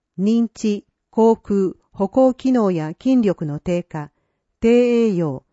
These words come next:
閉じこもり、抑うつなど。病気、高血圧、糖尿病、脳卒中、心臓病、腎臓病など。フレイルは、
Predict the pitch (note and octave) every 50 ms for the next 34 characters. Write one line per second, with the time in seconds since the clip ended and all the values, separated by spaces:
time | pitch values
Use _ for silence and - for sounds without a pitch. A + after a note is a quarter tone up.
0 | _ _ _ - F#3 F#3+ G3 G#3+ - - A3 G3 G3 F#3+ F#3 E3+ E3+ E3+ - _
1 | _ _ _ _ _ E3+ F3 F3 - - A#3 A#3 A3+ A3+ - - G3+ G3 F#3+ F#3
2 | E3+ C#3+ B2 A#2 - _ _ _ _ _ _ _ _ _ _ _ _ _ _ _
3 | _ _ _ _ _ - D#3+ D3 F#3+ G#3 G#3+ G#3+ G3+ _ - F#3 E3+ - - _
4 | _ _ _ _ _ _ _ _ _ _ _ _ _ - - A#3+ B3+ B3 - B3+
5 | A#3+ - - F#3+ D#3+ D3+ - - - - B2 - - _ _ _ _ - G#3+ A3+
6 | A#3 A3+ G#3+ G#3+ G#3+ G#3 F#3+ E3 F3+ F3+ E3+ D#3+ D3+ - - _ _ _ _ _
7 | - F#3+ G#3+ A#3+ A#3 - B3+ A#3+ A#3 - _ _ - - D3+ C3 B2+ - _ _
8 | _ _ _ - - - G3+ G#3+ G#3 F#3+ - G3 F#3+ F#3 E3 F3 E3+ D#3+ D3+ C#3+
9 | - - _ _ _ _ _ _ E3 D3+ F#3 G#3 A3+ A3 G3+ - A3 G#3+ G#3 F3+
10 | F#3+ F#3+ F#3 F#3 F3 D#3+ D#3+ E3 D#3 C3 A#2 - _ _ _ _ _ _ _ _
11 | _ _ _ _ _ _ _ _ _ _ _ _ _ _ _ _ _ _ _ _
12 | _ _ _ _ _ _ _ _ _ _ - - F#3+ G3 A#3+ C4 B3 A3 F#3 E3+
13 | D#3 D#3 C#3+ D3 -